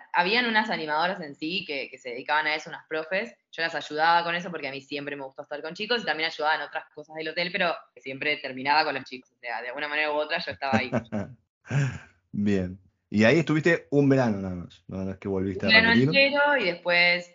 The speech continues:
Speaker 1: tres, cuatro semanas más, vacaciones aisladas.
Speaker 2: Recibís, tenés esta, esta, estos primeros pasos, eh, laborales, en algún momento decís, "Quiero ir a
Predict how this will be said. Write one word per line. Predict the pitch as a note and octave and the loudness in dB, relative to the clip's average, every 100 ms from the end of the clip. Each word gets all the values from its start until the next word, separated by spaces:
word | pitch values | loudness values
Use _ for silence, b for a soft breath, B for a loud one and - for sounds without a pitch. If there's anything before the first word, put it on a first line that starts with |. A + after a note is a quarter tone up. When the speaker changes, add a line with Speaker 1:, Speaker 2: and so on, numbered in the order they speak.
| _ - | _ -8
Speaker 1:
tres, | D#3 D3+ | -6 -4
cuatro | D3+ D3+ | -4 -4
semanas | C#3+ C#3 C#3 | -6 -8 -6
más, | C#3+ C#3+ D3 - C3+ _ _ | -2 0 -2 -8 -20 _ _
vacaciones | B2+ C3 C3+ C3+ | -10 -10 -10 -10
aisladas. | C3 B2+ A#2 A2+ - _ _ | -10 -8 -10 -10 -18 _ _
Speaker 2:
Recibís, | - B2 - D#3 A3 A3 G#3+ F#3 - - | -8 -4 0 4 8 10 8 4 -2 0
tenés | A2 A#2 | 2 2
esta, | G#2+ - G#2 G2 | 0 2 2 2
esta, | G2 - G#2+ F#2 F#2 F#2 G2+ | -2 -2 0 2 2 0 0
estos | G#2+ | 0
primeros | G#2+ G#2+ A#2 A2 | 6 8 8 6
pasos, | B2+ B2 G#2+ G#2 - | 4 4 0 -4 -8
eh, | G2 | -8
laborales, | F#2 F#2 F#2+ G#2+ C3+ C#3+ D3 D3 D3 - _ | -6 -2 2 6 8 8 6 0 -2 -12 _
en | _ | _
algún | D#4 | 0
momento | F#3+ A#3+ B3+ | 2 4 4
decís, | C3+ C3 C3+ - _ _ _ | 2 4 0 -2 _ _ _
"Quiero | - E4 C#3 | -4 0 2
ir | C#3+ | 4
a | A2 G2+ F#2+ | 4 4 0